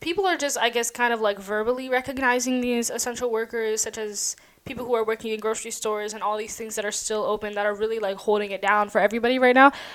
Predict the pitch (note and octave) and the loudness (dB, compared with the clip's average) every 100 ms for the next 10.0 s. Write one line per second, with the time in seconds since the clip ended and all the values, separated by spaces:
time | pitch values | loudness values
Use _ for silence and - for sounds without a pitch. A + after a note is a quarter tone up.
0 | - - F4 G4 - D#4 C#4 C#4+ G4+ D#4 | 0 8 10 12 12 12 12 10 10 12
1 | C#4 C4 - C4+ A#3 G#3 B3 F4 D#4+ A#3 | 12 12 8 8 8 12 12 12 10 4
2 | A#3+ A#3 A#3 A3+ B3 A#3 A#3 A3+ G3+ A3 | 2 2 2 4 2 4 6 6 6 4
3 | D4+ F#4 F4+ D#4 A#3+ B3 - B3 G#3+ A3 | 6 4 2 4 4 2 -2 -2 0 0
4 | A#3 A3+ A#3 A3+ - G3+ - A3 G#3+ - | 0 0 -2 -2 0 0 2 2 0 -6
5 | A3 G#3 G#3 F#3+ G3+ _ - - C#4 C4 | -8 -2 -2 -2 -6 _ -8 2 4 6
6 | A3+ A#3 A3 A#3 D4 C#4+ C4+ G#3+ A3 A3+ | 10 8 8 6 6 2 -2 0 6 8
7 | A3+ G#3+ - - - - A#3+ A#3 - A#3 | 8 6 0 -12 -18 2 8 8 8 0
8 | D4 - D4+ D4+ B3+ G#3 G3+ G3+ G3+ - | 2 0 2 4 4 4 4 2 -2 -6
9 | - - - A#3+ A#3+ A#3 A3 G#3+ G#3 | -20 -14 2 4 6 4 6 4 2